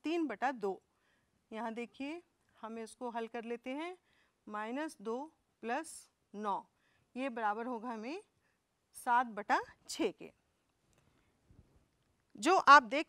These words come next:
पा रहे हो सात बटा छः, ये कैसे मिलेगा? माइनस B upon A, माइनस B माइनस सेवन upon A, A क्या है हमारे पास? छः। तो आपने देखा ये दोनों बराबर हैं।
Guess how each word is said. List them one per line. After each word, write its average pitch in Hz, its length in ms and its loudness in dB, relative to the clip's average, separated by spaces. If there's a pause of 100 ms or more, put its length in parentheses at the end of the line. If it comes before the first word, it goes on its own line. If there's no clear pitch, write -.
पा 247 120 8
रहे 226 140 0
हो 294 260 -4 (200)
सात 285 320 4
बटा 269 300 -2
छः, - 340 -8 (640)
ये 277 140 -4 (320)
कैसे 277 300 0
मिलेगा? 320 380 0
माइनस 269 440 0
B 277 220 -4
upon 254 380 -2 (100)
A, 190 160 -6 (360)
माइनस 240 800 -4 (1000)
B 220 340 -2 (1040)
माइनस 233 500 -4
सेवन 247 480 -8 (300)
upon 226 440 0 (140)
A, 247 100 2 (220)
A 254 140 -6
क्या 269 160 -4
है 277 140 -4
हमारे 254 220 -6
पास? - 360 -10 (400)
छः। 202 260 -4 (520)
तो 262 60 -2
आपने 254 320 -2
देखा 240 340 -6
ये 247 240 -8
दोनों 233 340 -6 (220)
बराबर 196 420 -2
हैं। 185 180 -16